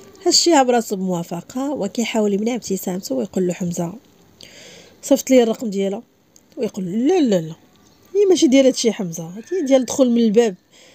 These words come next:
الخطوبة كنقصد". ويقول له حمزة: "آه، الخطوبة لا". قال حمزة وهو مصر. حاول شهاب ثاني ويقنعه: "اسمعني، انت،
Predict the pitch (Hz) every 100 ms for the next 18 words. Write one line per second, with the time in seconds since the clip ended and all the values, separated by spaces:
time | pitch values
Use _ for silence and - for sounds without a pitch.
0 | _ - - 320 311 220 202 175 185 -
1 | - - - _ _ _ _ _ - 202
2 | - 208 190 180 160 190 _ - 185 165
3 | - - - - - - - - 208 254
4 | 277 170 - _ _ - - _ _ -
5 | 277 254 269 - 247 220 220 185 170 170
6 | - 208 170 - _ _ _ - - -
7 | 277 302 - 240 262 254 240 226 196 -
8 | 160 143 _ _ - _ - 214 165 160
9 | - _ - - - - - - _ -
10 | 196